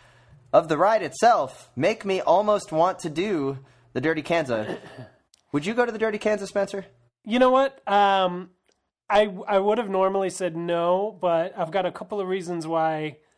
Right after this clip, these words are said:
Speaker 2: it could be on the docket. And number one, first and foremost, is that, uh, Amanda Nauman might be there, who is a great supporter of our podcast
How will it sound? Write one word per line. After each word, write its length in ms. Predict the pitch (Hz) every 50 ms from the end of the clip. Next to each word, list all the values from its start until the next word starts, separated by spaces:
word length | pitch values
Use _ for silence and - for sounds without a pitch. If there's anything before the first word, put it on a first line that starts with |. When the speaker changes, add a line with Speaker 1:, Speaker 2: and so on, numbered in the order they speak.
| _ _ _ _ _ _ _ _
Speaker 2:
it 180 | 208 175 156 -
could 160 | - 170 156
be 120 | 156 160 156
on 120 | 156 156
the 80 | 151 139
docket. 640 | 151 147 143 139 131 - - 139 123 123 135 - _ _ _ _ _ _ _ _ _
And 380 | - 170 170 170 170 170 190 208
number 220 | 196 208 208 202 185
one, 460 | 202 254 247 214 196 185 175 170 160
first 260 | - 226 208 208 -
and 80 | 160 -
foremost, 500 | - 220 208 190 180 170 165 160 - -
is 120 | 170 156 135
that, 380 | 170 170 165 160 165 170 - _ _ _ _ _ _ _ _ _
uh, 340 | 170 165 165 165 165 185 180 - _ _ _ _ _ _ _
Amanda 460 | - 185 185 214 - 254 233 208 196 202 - 185
Nauman 580 | 180 190 190 185 165 160 151 147 147 160 165
might 280 | 190 175 170 165 160 156
be 100 | 160 156
there, 380 | 147 151 143 139 139 135 135 - _ _ _ _
who 100 | - 180
is 120 | 170 151 156
a 40 |
great 320 | 156 151 214 220 214 214 -
supporter 480 | - 180 - - 190 180 170 170 170
of 160 | 160 156 151 156 -
our 160 | - 180 175
podcast 760 | 175 175 165 160 156 - - 160 156 156 151 147 - -